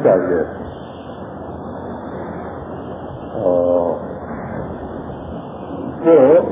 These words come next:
उसने कहा कि हमारे पिताजी का परलोक बिगड़ता है, राग होने से पक्षपात होता है, किया हुआ यज्ञ व्यर्थ होता है, इसलिए इनसे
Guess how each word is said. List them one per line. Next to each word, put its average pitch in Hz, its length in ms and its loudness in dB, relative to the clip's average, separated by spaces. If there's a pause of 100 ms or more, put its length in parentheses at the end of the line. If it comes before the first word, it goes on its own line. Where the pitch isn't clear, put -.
(380)
उसने 147 460 4
कहा 151 300 6
कि 151 160 4
हमारे 143 320 8
पिताजी 143 640 6
का 156 180 8
परलोक 127 600 6
बिगड़ता 156 500 8 (100)
है, 165 220 8 (1200)
राग 139 460 8
होने 151 360 4
से 147 240 4 (100)
पक्षपात 135 760 6
होता 160 360 8
है, 175 420 10 (960)
किया 175 240 10
हुआ 160 360 10
यज्ञ 131 680 6
व्यर्थ 147 340 6
होता 165 360 8
है, 175 240 12 (840)
इसलिए 143 520 6 (220)
इनसे 151 280 4